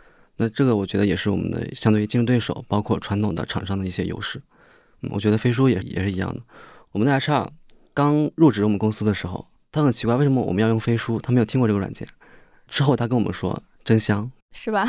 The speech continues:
Speaker 2: <laughs>
Speaker 1: 对，是的。
Speaker 2: 对，你们的团队现在也是一个比较分布式的团队，是吗？
Speaker 1: 就早期的时候，嗯，前半年是比较分布式的。然后我们在全中国都有开发者，全世界也有开发者。
Speaker 2: 那你们是怎么管理好这样一个分布式的团队的？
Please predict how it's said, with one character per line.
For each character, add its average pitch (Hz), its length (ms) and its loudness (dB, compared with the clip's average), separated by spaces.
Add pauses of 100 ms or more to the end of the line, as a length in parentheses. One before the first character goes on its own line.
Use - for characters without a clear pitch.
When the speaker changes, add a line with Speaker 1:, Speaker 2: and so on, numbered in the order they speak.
(160)
Speaker 2:
<laughs> 226 220 -4
Speaker 1:
对， 107 240 0
是 110 180 -4
的。 98 100 -4 (360)
Speaker 2:
对， 220 340 -2
你 220 140 0
们 185 160 -2
的 262 120 2
团 220 240 -4
队 269 120 0
现 302 160 -6
在 277 120 2
也 208 100 0
是 226 180 -4
一 220 60 -2
个 220 120 2
比 - 180 -8
较 - 140 2
分 262 240 -2
布 302 160 -2
式 - 160 -6
的 95 160 0
团 - 260 -4
队， - 200 0
是 - 160 -8
吗？ - 60 -8 (260)
Speaker 1:
就 110 140 -2
早 104 200 0
期 120 160 2
的 131 120 6
时 - 120 -6
候， 95 220 -8 (540)
嗯， - 320 -4
前 101 180 -2
半 127 160 4
年 107 180 0
是 - 120 -6
比 92 100 -2
较 87 60 -4
分 101 200 -4
布 95 100 -2
式 - 160 -8
的。 - 80 -12 (280)
然 107 120 -2
后 123 60 2
我 117 100 4
们 107 160 2
在 110 400 0 (380)
全 - 160 -2
中 139 140 4
国 95 160 0
都 104 80 2
有 104 100 4
开 101 140 -4
发 92 140 -2
者， 131 220 -12 (240)
全 - 160 -2
世 123 100 2
界 127 200 4
也 95 100 2
有 104 60 2
开 - 140 -6
发 92 140 -4
者。 92 140 -10 (560)
Speaker 2:
那 254 120 -2
你 240 80 0
们 185 120 -2
是 247 140 -2
怎 - 120 -2
么 - 140 -2
管 185 200 2
理 202 80 -4
好 214 240 -2
这 - 120 -6
样 170 140 0
一 143 60 -4
个 - 60 -4
分 - 200 -4
布 185 100 -2
式 - 160 -6
的 95 140 -6
团 - 200 -10
队 - 160 -8
的？ 269 80 -12